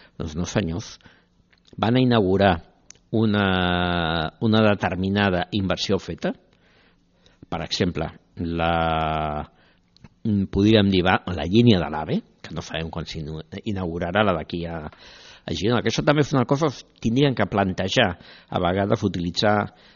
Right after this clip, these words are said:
eh, el raciocini, el pensar una mica, que no, potser hagués sigut millor començar l'ave per la frontera cap a baix, que no esperar a tenir-la des d'Algeciras, com qui diu,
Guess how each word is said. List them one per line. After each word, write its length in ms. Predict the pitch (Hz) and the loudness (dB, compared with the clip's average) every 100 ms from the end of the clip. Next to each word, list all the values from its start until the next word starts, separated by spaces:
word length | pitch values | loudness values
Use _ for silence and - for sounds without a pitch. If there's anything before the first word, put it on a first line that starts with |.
| _ | _
eh, 480 | 92 90 90 90 87 | 0 2 2 2 2
el 80 | 90 | 0
raciocini, 720 | 95 - 85 - 120 92 85 | -2 -4 -8 -2 0 0 -2
el 440 | 90 87 92 87 - | -2 -2 -4 -6 -6
pensar 380 | 95 90 - 127 | -8 -6 0 2
una 160 | 120 | 4
mica, 380 | 113 120 104 113 - - - - | 2 0 -2 -4 -8 -20 -20 -6
que 120 | - 101 | 0 0
no, 140 | 110 - - | 0 -6 -4
potser 260 | 127 - 143 | -2 0 2
hagués 180 | 143 - | 2 2
sigut 280 | 127 147 135 | 0 0 2
millor 300 | 127 131 135 | 0 2 0
començar 380 | 113 104 - 127 | 0 -2 0 0
l'ave 220 | 131 131 110 | 2 2 2
per 100 | 110 | 0
la 100 | 120 | -2
frontera 420 | - 110 - 131 - | 0 0 0 0 0
cap 160 | 123 | -2
a 80 | 101 | 0
baix, 300 | 113 110 - - - - - _ | -2 -6 -12 -18 -20 -20 -20 _
que 140 | 147 | 8
no 180 | 143 139 107 - _ _ 160 - _ _ _ - | 8 8 6 -2 _ _ -14 -14 _ _ _ -4
esperar 600 | 117 117 - 123 131 135 131 | 0 2 2 4 6 6 2
a 80 | |
tenir-la 500 | 123 107 123 131 113 107 | 0 2 2 2 2 2
des 160 | 104 | 0
d'Algeciras, 640 | 110 101 107 98 147 135 110 | 0 -2 -4 -2 2 2 0
com 200 | - 107 | -2 -4
qui 140 | - 123 | -2 0
diu, 220 | 143 95 | 2 0